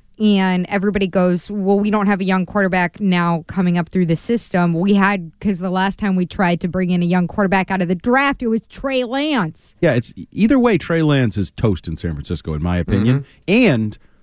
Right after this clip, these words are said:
Speaker 2: the last thing you wanna do is give him any money, right? Like, you're gonna s-, it, say he's your quarterback next year, then you're on the verge of having to pay him. You
Speaker 1: So
Speaker 2: wanna pay
Speaker 1: wild.
Speaker 2: Trey Lance? Hell no. Get rid of Trey Lance. Water under the bridge. Cut your ties. Get Tom Brady. Win a Super Bowl.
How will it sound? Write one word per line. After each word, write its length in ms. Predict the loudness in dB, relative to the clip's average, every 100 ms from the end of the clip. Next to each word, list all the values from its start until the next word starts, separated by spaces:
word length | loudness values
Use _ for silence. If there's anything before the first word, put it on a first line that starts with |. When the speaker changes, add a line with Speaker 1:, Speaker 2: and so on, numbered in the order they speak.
| _ -2
Speaker 2:
the 120 | 0
last 440 | 2 2 0 -2 -2
thing 160 | 0
you 120 | 2
wanna 240 | 2 2 0
do 240 | 2 2
is 140 | 0 -2
give 160 | -2
him 100 | 0
any 160 | 0 0
money, 420 | 0 0 0 -4 -10 _ _ _ _ -20 -2
right? 260 | 0 0 0
Like, 240 | 0 0
you're 100 | 2
gonna 140 | 2 2
s-, 100 | -2
it, 160 | -6 -8
say 240 | -4 0
he's 280 | 2 0 0
your 120 | -2
quarterback 360 | -2 -2 0 0
next 280 | 0 -2 0
year, 100 | 2
then 160 | 4
you're 120 | 4 4
on 100 | 2
the 60 |
verge 220 | 0 0
of 60 | 0
having 220 | 0 0
to 80 | 0
pay 240 | 0 0
him. 180 | 2 0 -6
You 60 | -4
Speaker 1:
So 80 | 2
Speaker 2:
wanna 140 | 2
pay 200 | 2 0 0
Speaker 1:
wild. 40 |
Speaker 2:
Trey 240 | 0 0 2
Lance? 420 | 2 0 -2 -6 -18 -20 -4
Hell 260 | 0 2
no. 240 | 2 0 -4 -12 -2
Get 140 | 0
rid 140 | 2 0
of 80 |
Trey 220 | 0 2 2
Lance. 320 | 2 0 -4 _
Water 260 | 0 0 2
under 140 | 0
the 60 | 0
bridge. 280 | 2 0 -2 -10 -8
Cut 180 | -6 -4
your 80 |
ties. 340 | -2 0 0 0
Get 220 | -2 -2
Tom 180 | 0 2
Brady. 240 | 2 4
Win 220 | 2 2
a 40 | 2
Super 240 | 0 -2
Bowl. 280 | 2 0 0